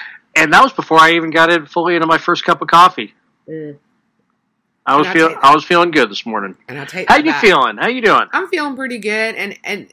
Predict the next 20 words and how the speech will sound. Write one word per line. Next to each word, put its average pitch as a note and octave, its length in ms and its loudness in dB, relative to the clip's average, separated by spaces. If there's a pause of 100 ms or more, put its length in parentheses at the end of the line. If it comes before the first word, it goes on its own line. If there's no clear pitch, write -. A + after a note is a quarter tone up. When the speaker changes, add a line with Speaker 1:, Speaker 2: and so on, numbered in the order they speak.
Speaker 2:
so A3 200 -8
that B3+ 160 -4
might C#4 160 -6
have A#3 120 -10
actually G3 320 -8
been F3+ 200 -12
the E3+ 80 -12
number E3 320 -12
two D#3+ 520 -14
on D#3 220 -14
my E3+ 140 -10
day C#3+ 500 -12 (160)
because D3+ 380 -12
I D3+ 140 -8
watched D3+ 540 -10
our D#3+ 200 -6
friend D#3+ 460 -12 (420)
Chad D3+ 280 -6
Loder F#3+ 540 -6 (380)
get E3 380 -8